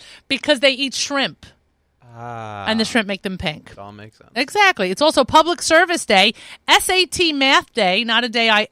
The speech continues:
Speaker 1: ever want to celebrate. It is Typing Day, something I do every day. And it's Runner's Selfie Day. What up, all my runner friends? Yeah, so if you didn't already see it this morning, you can check out my, uh,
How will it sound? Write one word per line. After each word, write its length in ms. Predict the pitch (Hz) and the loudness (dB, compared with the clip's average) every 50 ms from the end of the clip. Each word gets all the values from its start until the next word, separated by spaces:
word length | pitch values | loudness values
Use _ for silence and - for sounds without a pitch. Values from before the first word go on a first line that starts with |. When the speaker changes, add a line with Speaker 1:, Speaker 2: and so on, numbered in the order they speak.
| _ 247 | _ 2
Speaker 1:
ever 420 | 262 285 254 262 226 190 185 175 - | 2 2 2 0 -2 -2 -2 -4 -6
want 260 | 202 208 196 190 - | -4 -4 -2 -4 -4
to 80 | 202 190 | -6 -4
celebrate. 500 | - 202 180 180 170 180 196 247 - - - - - _ | 0 0 0 0 0 0 0 0 -2 -4 -12 -20 -14 _
It 120 | - 277 285 | -6 -4 -4
is 120 | 277 - | -4 -6
Typing 500 | - - 254 262 269 269 - 302 294 269 214 | -4 -2 0 0 2 0 0 -4 -4 -2 0
Day, 340 | 190 170 165 180 247 285 - _ | 0 0 0 0 -2 -6 -10 _
something 340 | - - 214 196 214 202 | -8 -8 -6 -6 -4 -4
I 80 | 196 196 | -2 -2
do 160 | 202 220 220 | -2 -2 -2
every 300 | 196 208 214 202 214 196 | -2 -2 -2 -2 -4 -4
day. 260 | 175 180 175 185 208 | -2 0 0 0 0
And 260 | - 277 330 403 415 403 | 0 2 2 2 2 0
it's 120 | 381 247 | -2 -4
Runner's 580 | 277 269 311 330 359 381 403 415 415 415 392 - | -6 0 4 4 6 6 6 4 4 4 2 0
Selfie 720 | 311 - - - - 349 370 453 480 - - 427 403 339 | -2 -6 -4 -2 2 2 2 2 2 -2 -6 -6 -6 -4
Day. 480 | 247 294 262 226 208 190 170 151 143 - _ - - _ _ _ | 0 0 2 2 2 0 -2 -2 -4 -8 _ -20 -20 _ _ _
What 220 | - 294 302 330 339 | -2 0 2 4 6
up, 260 | 370 392 392 392 - - | 6 6 4 4 0 0
all 200 | 302 311 311 320 | 0 2 2 2
my 180 | 320 320 330 330 | 4 2 2 2
runner 360 | 320 320 330 349 381 392 381 | 4 2 2 2 2 2 -2
friends? 460 | - - 254 233 202 185 180 175 165 180 | -2 0 0 2 2 2 -2 -4 -6 -2
Yeah, 200 | 220 190 170 160 | 0 0 0 0
so 280 | - - 190 190 190 185 | 0 0 0 0 0 -2
if 140 | 202 - | -6 -8
you 80 | 226 226 | -8 -8
didn't 260 | 226 254 254 233 - | -6 -6 -8 -6 -4
already 280 | 233 226 226 214 208 202 | -2 -2 0 0 -2 -4
see 180 | - - 226 214 | -6 -6 -6 -6
it 80 | 202 - | -6 -8
this 120 | 196 - | -8 -8
morning, 200 | 220 220 233 233 | -6 -6 -4 -6
you 60 | 202 | -6
can 120 | - - 170 | -8 -12 -8
check 240 | - - 190 - - | -4 -4 -4 -2 -2
out 280 | 190 185 180 185 185 - _ - - - _ _ _ | 0 0 2 0 0 -4 _ -20 -20 -20 _ _ _
my, 640 | 185 185 196 202 196 196 190 190 190 190 190 196 190 | -8 -2 0 2 4 4 4 4 4 4 4 2 0
uh, 580 | - - 175 170 170 170 170 165 165 165 160 | 0 -2 0 2 2 4 4 4 2 2 0